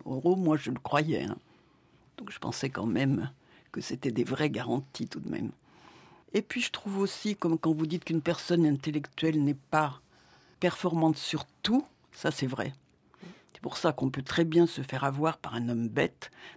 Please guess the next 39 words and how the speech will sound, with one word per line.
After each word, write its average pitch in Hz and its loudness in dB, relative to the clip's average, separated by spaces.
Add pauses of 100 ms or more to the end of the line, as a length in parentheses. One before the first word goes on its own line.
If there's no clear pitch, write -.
D'ailleurs, 113 -2
lui, 190 4
il 175 4
a 160 6
une 143 4
f-, - -10
une 151 4
phrase 170 2
dans 135 -2
un 135 2
de 135 0
ses - -4
livres 143 -2
qui - -10
est, 82 -6
je 135 -8
trouve, 151 -8
la - -4
chose 143 -8
la 110 -4
plus 170 -2
intelligente 131 -4
qu'il 107 -6
dit. « 190 -4 (600)
Ce - -6
que 175 0
j'aime, 196 2
c'est 156 -4
de, 131 2 (580)
d'arnaquer 175 2
des 165 2 (160)
cons 214 2 (240)
plus 185 0
intelligents 147 0
que 135 -8
moi. » 117 -4 (960)
Ça, 220 2
c'est 135 -4
vrai. 123 0